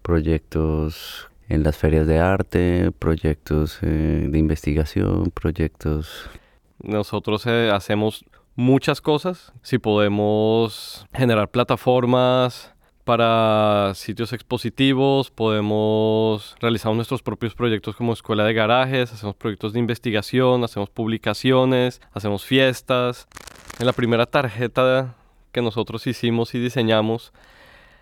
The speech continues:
Speaker 2: la parte de atrás había un punchline que decía, "Hacemos de todo, pero no de cualquier manera". La intuición de, de ese punchline que sigue siendo válido hoy en día.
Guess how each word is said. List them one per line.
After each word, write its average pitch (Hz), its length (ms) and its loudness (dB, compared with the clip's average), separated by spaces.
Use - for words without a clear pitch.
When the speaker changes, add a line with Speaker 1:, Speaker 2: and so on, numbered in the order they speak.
Speaker 2:
la 113 140 -2
parte 113 240 0
de 123 60 4
atrás 113 200 -2
había 117 220 2
un 120 80 2
punchline 135 760 0
que 104 920 2
decía, 110 840 2
"Hacemos 113 380 2
de 127 100 0
todo, 131 460 0
pero 110 200 2
no 101 140 2
de 101 60 0
cualquier 110 380 0
manera". 104 480 2
La 110 160 -2
intuición 110 480 0
de, 120 720 2
de 117 100 0
ese 113 160 0
punchline 143 480 0
que 117 140 -12
sigue 104 240 -2
siendo 113 920 0
válido 107 420 2
hoy 101 160 0
en 95 100 -4
día. 95 220 -6